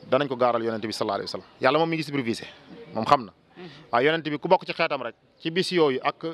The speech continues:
Speaker 1: buñ demee ba at mi jeex, li nga jëf lépp dinañ ko gaaral. Kon jullit bi li mu war a njëkk a def mooy mu xam, mu jéem a bokk ci ñi nga xam ni suñ wonee seeni, suñ wonee Yonent bi ay jëfam, Yonent bi teg ca hakaza.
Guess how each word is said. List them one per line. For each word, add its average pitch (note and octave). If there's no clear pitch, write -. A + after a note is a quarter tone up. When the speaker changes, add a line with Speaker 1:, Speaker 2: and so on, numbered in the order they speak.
Speaker 1:
buñ E3+
demee E3
ba D3+
at D#3+
mi D#3+
jeex, B2
li D#3
nga F3+
jëf D3
lépp D#3+
dinañ D3
ko B2+
gaaral. A2
Kon D3
jullit F#3
bi E3
li G3
mu G#3
war G#3+
a -
njëkk A3
a A#3+
def G#3
mooy D#3+
mu D#3
xam, D#3
mu E3+
jéem A3
a G#3
bokk E3+
ci E3+
ñi F#3
nga G3+
xam D#3+
ni B2
suñ G#3
wonee F#3
seeni, D#3+
suñ G#3
wonee F#3
Yonent E3+
bi D3+
ay D#3
jëfam, C3+
Yonent D3
bi C#3
teg C#3
ca B2+
hakaza. A#2